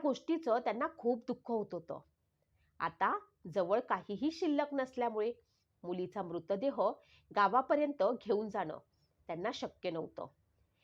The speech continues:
म्हणून त्यांनी त्या नगरातच तिचा अंतिम संस्कार केला. सर्व झाल्यावर ते पुन्हा आपल्या गावाकडे निघाले. हाती काहीही न राहिल्यामुळे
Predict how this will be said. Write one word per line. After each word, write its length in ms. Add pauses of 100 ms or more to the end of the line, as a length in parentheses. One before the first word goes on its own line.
(160)
म्हणून 280
त्यांनी 420
त्या 180
नगरातच 680 (420)
तिचा 320 (160)
अंतिम 340
संस्कार 480
केला. 260 (880)
सर्व 240
झाल्यावर 580
ते 160
पुन्हा 460 (480)
आपल्या 300
गावाकडे 500
निघाले. 420 (840)
हाती 460 (120)
काहीही 520
न 100
राहिल्यामुळे 680